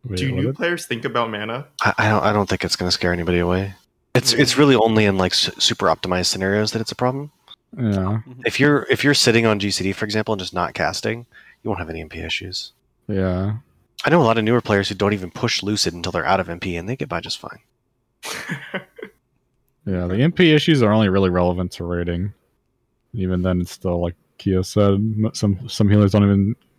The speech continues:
Speaker 1: constantly spin their G C D or roll their G C D.
Speaker 4: Hmm.
Speaker 3: So it's not the end of the world if you lose out on, like, five D P S G C Ds in any given content. That's whatever.
Speaker 1: Yeah.
Speaker 4: Uh,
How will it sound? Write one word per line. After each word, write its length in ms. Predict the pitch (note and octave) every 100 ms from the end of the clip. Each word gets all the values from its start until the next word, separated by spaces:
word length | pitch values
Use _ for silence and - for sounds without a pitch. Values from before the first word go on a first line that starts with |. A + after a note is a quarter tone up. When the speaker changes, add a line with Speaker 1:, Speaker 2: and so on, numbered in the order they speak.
| _
Speaker 1:
constantly 420 | - G#2 F#2+ G#2 G2
spin 320 | - - G2+
their 100 | G2+
G 140 | G2
C 140 | G2 G2+
D 200 | G2+ G#2
or 100 | G2
roll 140 | G2
their 120 | G2
G 100 | G2
C 140 | G2 G2
D. 240 | G#2 A2+ - _ _ _ _ _ _ _ _ _ _ _
Speaker 4:
Hmm. 400 | C#3 C3+ B2 A2+ A2+ _ _ _ _
Speaker 3:
So 160 | - C#3+
it's 280 | A#2 B2 -
not 140 | C#3+
the 40 | B2
end 40 |
of 60 | G#2+
the 60 | G2
world 220 | G#2+ G2
if 140 | F#2
you 80 | F#2+
lose 260 | F#2 G2+ F#2+
out 120 | G2
on, 160 | F#2
like, 180 | F2+ F2+ _
five 440 | - - F2 F2+ F2
D 120 | F#2
P 120 | G2
S 180 | F#2+ -
G 160 | -
C 140 | F2 F2+
Ds 240 | F2+ F2
in 260 | F2+ F2 F#2+ _
any 380 | G#2+ G2 F#2 F2+ _
given 300 | - F#2+ F#2
content. 520 | - G2+ G2 F2+ F2 -
That's 220 | G2 -
whatever. 320 | F#2 F#2+ F2+ G2+
Speaker 1:
Yeah. 1800 | G#2 G2 B2+ - _ _ _ _ _ _ _ _ _ - _ _ _ -
Speaker 4:
Uh, 480 | C3 B2 A#2+ A#2+ A#2